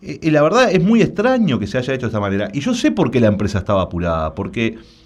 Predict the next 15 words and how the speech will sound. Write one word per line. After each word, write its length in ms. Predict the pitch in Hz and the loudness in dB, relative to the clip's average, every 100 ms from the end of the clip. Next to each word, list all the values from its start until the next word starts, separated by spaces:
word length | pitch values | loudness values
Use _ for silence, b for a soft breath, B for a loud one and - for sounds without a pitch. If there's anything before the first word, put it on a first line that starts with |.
| B B B B | B B B B
la 120 | 165 | -2
empresa 400 | 180 208 220 214 | 0 -2 2 4
dentro 300 | 208 180 156 | 4 2 2
del 160 | 135 117 | 2 2
contrato 800 | 117 113 175 180 - 95 107 - _ | 0 0 2 2 2 -4 -4 -10 _
que 120 | 98 | -10
tenía 340 | 92 95 147 117 | -6 -4 -2 -4
establecido 800 | 104 131 117 - 85 76 85 - _ _ - | -4 -4 -4 -6 -8 -6 -8 -12 _ _ -6
para 180 | 90 | -2
la 140 | 90 90 | -2 -2
concesión 460 | 95 92 85 139 | -4 -6 -8 -6
de 60 | 113 | -4
la 120 | 82 | -6
terminal 340 | 80 82 90 110 | -6 -6 -4 -4
especializada, 880 | 110 139 143 139 - 78 80 120 | -6 -10 -10 -8 -6 -4 -4 -8